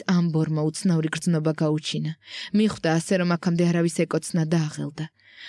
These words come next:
რეტი ძალიან წყნარად იჯდა და სანამ სკარლეტს თავი მის მხარზე ჰქონდა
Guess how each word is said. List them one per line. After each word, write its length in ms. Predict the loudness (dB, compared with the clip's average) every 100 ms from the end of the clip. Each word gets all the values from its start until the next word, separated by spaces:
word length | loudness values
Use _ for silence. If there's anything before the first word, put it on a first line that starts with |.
| 0
რეტი 220 | 0 0
ძალიან 420 | -2 0 2 2 0
წყნარად 520 | 0 2 2 2 0
იჯდა 280 | -4 -2 -2
და 100 | -2
სანამ 300 | -2 -2 -2
სკარლეტს 480 | -2 0 0 0 -4
თავი 260 | -2 -2 0
მის 160 | -4 -4
მხარზე 400 | -4 -2 0 -2
ჰქონდა 300 | -2 -2 -2